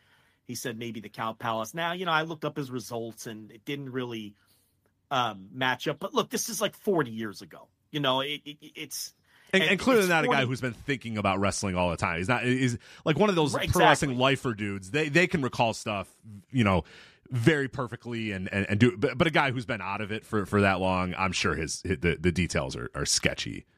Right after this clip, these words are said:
Speaker 2: you know, in terms of what
Speaker 1: And,
Speaker 2: town
Speaker 1: hey,
Speaker 2: or whatever.
Speaker 1: hey, look, I mean, my career takes me, ha-, has taken me to towns all over the place. And if you ask me what specific town I was in when I, you know, had to terminate a certain employee or, or,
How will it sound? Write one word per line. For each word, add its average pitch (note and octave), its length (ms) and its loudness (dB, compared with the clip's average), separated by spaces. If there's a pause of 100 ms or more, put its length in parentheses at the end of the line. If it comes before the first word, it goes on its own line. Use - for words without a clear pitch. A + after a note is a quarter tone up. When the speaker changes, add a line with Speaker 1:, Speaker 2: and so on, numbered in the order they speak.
Speaker 2:
you G2 80 2
know, D2 80 -2
in C#2+ 60 -4
terms D2 200 -4
of D2 80 -2
what D#2+ 120 2
Speaker 1:
And, - 20 -6
Speaker 2:
town D#2 280 -2
Speaker 1:
hey, - 60 0
Speaker 2:
or D2 40 -4
whatever. D2 220 -4
Speaker 1:
hey, - 80 -10
look, - 200 -6
I E3+ 60 0
mean, F#3 180 -8 (460)
my C3+ 180 4
career C3 520 -4 (880)
takes D#3 260 -6
me, B2 380 -8 (200)
ha-, C3 160 -8 (240)
has C3+ 180 -8
taken D3+ 280 -8
me B2+ 140 -6
to C#3 120 -12
towns C3+ 340 -6
all C3 160 -6
over D#3 140 -6
the G2 80 -14
place. - 520 -14 (180)
And B2 300 -2
if A#2+ 120 -12
you E3+ 140 -4
ask D#3 260 -2
me B2+ 340 -8 (260)
what D#3 220 -2
specific D3 600 -6
town D3 260 -2
I A#2+ 120 -4
was A2 220 -10
in A2 300 -10
when G#2+ 160 -10
I, G#2+ 300 -10 (520)
you C3 80 -14
know, G2 280 -12 (680)
had C3 220 -4
to G#2+ 160 -16 (460)
terminate C#3 540 -2
a B2 40 -6
certain C#3 320 -6
employee B2+ 560 -4
or, G#2+ 80 -6
or, G#2+ 260 -12